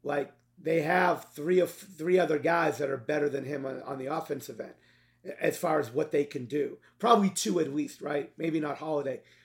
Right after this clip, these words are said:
But I, I don't think it's gonna be an attitude thing. I just think it's, like,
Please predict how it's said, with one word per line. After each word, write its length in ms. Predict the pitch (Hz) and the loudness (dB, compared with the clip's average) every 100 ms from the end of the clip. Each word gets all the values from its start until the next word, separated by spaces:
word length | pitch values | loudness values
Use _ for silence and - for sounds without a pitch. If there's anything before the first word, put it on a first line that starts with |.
| _ _ - | _ _ -6
But 340 | 147 143 - _ _ _ _ - - _ _ _ - | -4 -4 -6 _ _ _ _ -20 -20 _ _ _ -12
I, 180 | 202 233 | 0 8
I 40 | |
don't 200 | 262 277 | 8 8
think 140 | 262 214 | 4 -2
it's 120 | 202 | 0
gonna 160 | 202 | 0
be 140 | 175 156 | 2 0
an 80 | 151 | 2
attitude 560 | 170 170 - 160 156 | 0 0 -2 -6 -4
thing. 280 | - 151 147 | -4 -4 -4
I 140 | 151 165 | -6 -2
just 180 | 185 - | -4 -4
think 160 | 160 | -8
it's, 160 | 160 - | -8 -6
like, 220 | 143 135 | -6 -8